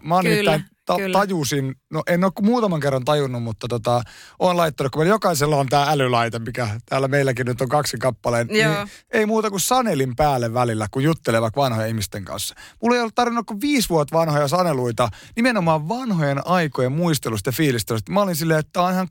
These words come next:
Speaker 1: kultakaivoiset. Onneksi mä, ja siis puhutaan tietysti kymmenen minuutin klipeistä,
Speaker 2: Joo.
Speaker 1: jota mä oon viiden vuoden jälkeen kuunnellut ja
Speaker 2: Joo.
Speaker 1: ihmisen kanssa, jonka kanssa mä en enää saisi sitä keskustelua vaikka muistisairauden takia aikaan, niin mä oon ollut se, että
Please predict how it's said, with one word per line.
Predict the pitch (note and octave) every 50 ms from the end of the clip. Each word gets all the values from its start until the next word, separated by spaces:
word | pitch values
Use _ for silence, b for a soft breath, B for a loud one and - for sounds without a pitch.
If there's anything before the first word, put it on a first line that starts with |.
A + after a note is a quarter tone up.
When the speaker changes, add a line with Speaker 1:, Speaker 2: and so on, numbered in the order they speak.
| _
Speaker 1:
kultakaivoiset. | - A3 A#3 G#3 D#3+ C#3 C3+ A#2 - C#3 C#3 C3 C3 C3+ C3+ A#2+ - B B B B B B
Onneksi | - A#3 A3 F#3+ E3+ - -
mä, | - -
ja | D#3 D#3+ C#3
siis | D3+ D3+ -
puhutaan | - D3+ D#3 C#3+ C3+ C3
tietysti | C#3 C3+ - C3 -
kymmenen | - D3+ C3+ B2 A2 G2 F#2+ F#2
minuutin | F#2 F#2 G2 F#2 G#2 G2+
klipeistä, | F#2+ A2 G#2+ E2+ - D2+ D2+ - - - -
Speaker 2:
Joo. | F#3+ F#3 F#3 F3+ F3+ F3+
Speaker 1:
jota | F3+ F3+ C3+
mä | C#3 C#3
oon | C#3+ C#3+
viiden | F3+ F3 D#3 C#3 B2
vuoden | A2+ A#2 A#2 A2+ A2+ F#2+ -
jälkeen | C3+ B2+ A#2 G#2 - A2 G#2+
kuunnellut | G2+ C3 C3 B2 A2 G#2 G#2 G#2
ja | G#2+ - -
Speaker 2:
Joo. | F3+ F3+ F3 F3
Speaker 1:
ihmisen | F3 F#3 E3+ D#3 D3+ C#3+ C3+
kanssa, | A#2+ C3 A#2+ G#2
jonka | C#3+ B2+ C3
kanssa | C#3+ C3+ - D3
mä | C#3
en | C#3 -
enää | - D3+ C#3+ C3 A2+ G#2+
saisi | - - A#2+ A2 G#2
sitä | - - A2+
keskustelua | G2+ - A2+ - - A2+ G2+ - A2 G#2 G#2
vaikka | G#2+ G#2 G2+ - _ _ _ B B B B B B B _
muistisairauden | B2 B2 A2+ - A2 F#2+ A2+ G#2+ G#2 G#2 G#2 G2+ G2
takia | F#2+ G#2+ G2 - A2 G#2 G#2+
aikaan, | A2 G#2+ G#2 G2+ - A2 A2 A2+
niin | B2 C3+
mä | D3
oon | D3+
ollut | D#3 D3+
se, | - - F3+
että | E3 D#3 -